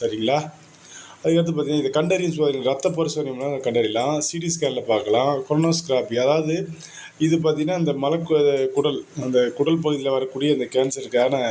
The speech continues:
இது, சரிங்களா? சிகிச்சை முறைகள் பாருங்க. அறுவை சிகிச்சை, அஸ்-, அறுவை சிகிச்சை என்ன பண்றாங்க? கட்டிகளை வெட்டி எடுத்துடுறாங்க. கதிரியக்க சிகிச்சை பார்த்தீங்கன்னா செல்களை கதிர்வீச்சு மூலம் நீக்குதல்.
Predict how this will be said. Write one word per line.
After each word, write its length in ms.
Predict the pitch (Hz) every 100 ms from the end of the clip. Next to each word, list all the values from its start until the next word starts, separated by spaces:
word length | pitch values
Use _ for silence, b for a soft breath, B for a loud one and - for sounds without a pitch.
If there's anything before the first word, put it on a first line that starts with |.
| 104
இது, 220 | 101 98 98
சரிங்களா? 440 | - 120 120 131 139 - - B B B -
சிகிச்சை 300 | 196 202 196
முறைகள் 320 | 175 151 131 123
பாருங்க. 240 | 113 110 147 139
அறுவை 240 | 156 175
சிகிச்சை, 380 | 165 156 135 127
அஸ்-, 240 | 110 - 131
அறுவை 280 | 151 190
சிகிச்சை 240 | 185 165 160
என்ன 100 | 147
பண்றாங்க? 280 | 135 131 117 110
கட்டிகளை 420 | 147 147 160 156 131
வெட்டி 180 | 135 156 135
எடுத்துடுறாங்க. 500 | - 120 113 101 104 - - - - -
கதிரியக்க 380 | 156 185 185 160 160
சிகிச்சை 260 | 139 143
பார்த்தீங்கன்னா 360 | 120 120 147 147
செல்களை 280 | 151 160 156
கதிர்வீச்சு 440 | 143 143 156 151 120
மூலம் 200 | 131 143 127
நீக்குதல். 360 | 143 151 151